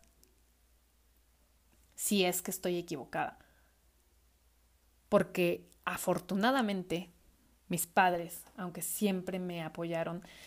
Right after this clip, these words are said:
aunque siempre he tenido las puertas de su casa abiertas, siempre también me han impulsado a salir adelante. Me han motivado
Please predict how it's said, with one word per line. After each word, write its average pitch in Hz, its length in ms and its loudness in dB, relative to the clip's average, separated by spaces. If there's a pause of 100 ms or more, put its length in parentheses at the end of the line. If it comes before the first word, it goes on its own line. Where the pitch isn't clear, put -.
(140)
aunque 175 320 -2
siempre 208 520 4
he 190 40 -2
tenido 180 560 0
las 170 240 0
puertas 180 440 -2
de 190 80 -6
su - 180 -10
casa - 400 -2
abiertas, 185 680 -6 (1000)
siempre 202 540 4
también 170 420 -2
me 175 80 -2
han 175 100 -2
impulsado 170 680 -4
a 165 80 -2
salir 170 260 -2
adelante. 165 580 -2 (560)
Me 185 180 6
han 180 300 2 (680)
motivado 180 800 4